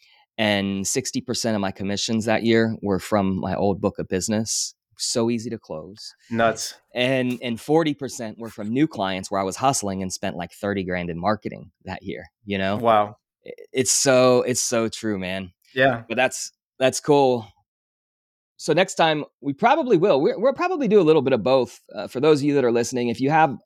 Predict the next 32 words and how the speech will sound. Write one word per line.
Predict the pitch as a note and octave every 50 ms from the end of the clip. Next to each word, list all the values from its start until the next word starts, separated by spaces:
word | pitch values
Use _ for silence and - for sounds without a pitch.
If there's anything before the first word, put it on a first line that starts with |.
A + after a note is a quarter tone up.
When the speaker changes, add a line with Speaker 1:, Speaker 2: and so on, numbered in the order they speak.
| _ _ _ _ - -
Speaker 1:
a |
topic | - C#3+ B2+ B2+ - - A2 -
you | B2+ A#2
want | A#2+ A#2+ - -
to | A2+
hear | A#2 G#2 -
covered | - C3 A#2+ A2+ A#2 G#2
or | G2 F#2
a |
bus-, | F#2+ - B2 A#2+ -
how | - C3 C3+
we | B2+ A#2 A2+
market | G2 A2 A2 - - -
for | B2
your | G#2+ G#2
business, | F2+ G2+ G#2 F#2+ G#2 G2 - -
you | G#2
can | - G#2+ G2
leave | G#2+ G2 E2+
it | F#2+
in | F#2 E2+
the | -
comments. | - G#2 G2+ G#2 G2+ G2+ G2 F#2+ - - _ _ _ _ _ _ _ _ _ _ _ _ _ _ _
And | - C#3+ C#3+ C#3+ C#3+ C#3 C#3 C#3 C#3+ C#3 C#3 C3 - _
we'll | - F3 B3
probably | - D#4+ E4+ E4 F4 D#4+ E4 D#4
just | A#3+ C4 A3+ - C3+ - D#3
roll | C#3 D#3 D#3 D#3+ E3+
like | D#3 C3 A#2+ -
this | A2+ A2+ A2+ G#2+ - - G#2
and | G2+ F#2+
go | F#2+ A#2 A2+ A2+ A2+ A2+ A2+ A2+ A2+ A2+ A2 G#2+ -